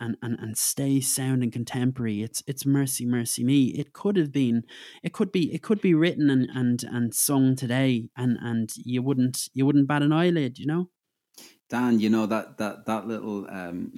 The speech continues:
Speaker 2: that, that, that take really has inspired me now. I, I feel as if to, I'm gonna go on Twitter straight away and, and, and, and start rounding up support for stricter action on climate change, and I'm gonna go do more recycling, and,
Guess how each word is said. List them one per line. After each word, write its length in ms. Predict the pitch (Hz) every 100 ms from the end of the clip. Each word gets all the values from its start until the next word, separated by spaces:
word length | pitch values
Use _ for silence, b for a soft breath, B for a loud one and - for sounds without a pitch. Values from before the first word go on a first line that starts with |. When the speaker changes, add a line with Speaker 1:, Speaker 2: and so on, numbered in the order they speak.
| -
Speaker 2:
that, 160 | 98 113
that, 280 | 107 113 -
that 180 | 104 -
take 320 | 110 110 104
really 380 | 104 101 92 87 b b _
has 120 | 95
inspired 460 | 95 - 104 104 98
me 80 | 90
now. 300 | 90 87 87
I, 100 | -
I 80 | 92
feel 260 | - 107 101
as 160 | 90
if 60 | 92 - -
to, 80 | 90 - - 101
I'm 100 | 92
gonna 160 | 95
go 160 | 95 98
on 100 | 92
Twitter 240 | - 95
straight 280 | - 104 98
away 240 | 95 92
and, 180 | 90 85 90
and, 200 | 87 82
and, 220 | 82 78 -
and 160 | 90
start 280 | - 90 80
rounding 320 | 90 95 95 92
up 100 | 90
support 540 | - 95 92 87 - _ _ _ _
for 180 | 92 80
stricter 420 | - 101 - 92
action 480 | 90 - 95 90 -
on 140 | 92 -
climate 340 | 92 90 87
change, 380 | - 87 87 85
and 140 | 82 - _ _ _ 95
I'm 80 |
gonna 160 | 95 92
go 280 | 92 90 - -
do 100 | 98
more 380 | 92 98 95 95
recycling, 560 | - 95 90 98 87
and, 160 | 85